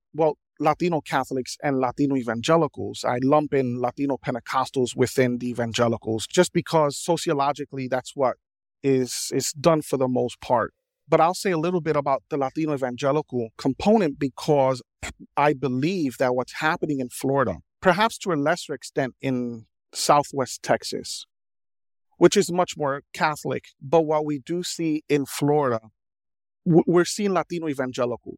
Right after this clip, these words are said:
trend Republican. It's been happening for the last thirty years. And I've explored this, and I got a lot of heat for it. But one of the things I have said is that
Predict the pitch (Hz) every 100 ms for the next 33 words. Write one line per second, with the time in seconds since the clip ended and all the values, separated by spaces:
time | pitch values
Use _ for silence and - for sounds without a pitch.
0 | - - 180 143 123 110 _ _ _ _
1 | _ _ _ _ - 127 - 127 120 -
2 | - _ _ 165 - 175 151 170 165 165
3 | 139 127 127 123 131 127 - - 135 120
4 | 113 123 131 117 87 - - - 175 160
5 | 175 175 156 - - 156 151 147 185 -
6 | - - _ _ _ - 147 139 131 123
7 | - _ _ - 139 143 135 127 117 -
8 | 151 - 170 185 - _ _ _ _ _
9 | _ _ - 147 147 170 190 156 - 165
10 | 143 139 127 - 156 156 - 135 120 -
11 | 127 120 120